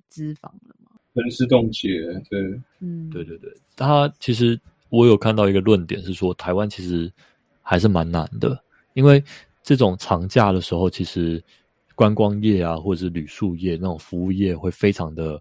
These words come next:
Speaker 3: 旺盛，所以你可以想象，如果周休三日的话，台湾的观光业可能会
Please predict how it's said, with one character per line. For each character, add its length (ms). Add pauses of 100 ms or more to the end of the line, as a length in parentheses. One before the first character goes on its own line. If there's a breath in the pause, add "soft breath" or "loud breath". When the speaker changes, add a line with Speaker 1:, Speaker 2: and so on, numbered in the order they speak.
(140)
Speaker 3:
旺 260
盛， 260 (400)
所 160
以 40
你 100
可 100
以 40
想 180
象， 160
如 100
果 240
周 140
休 100
三 220
日 100
的 80
话， 200
台 160
湾 120
的 80
观 180
光 220
业 140
可 140
能 140 (440 soft breath)
会 240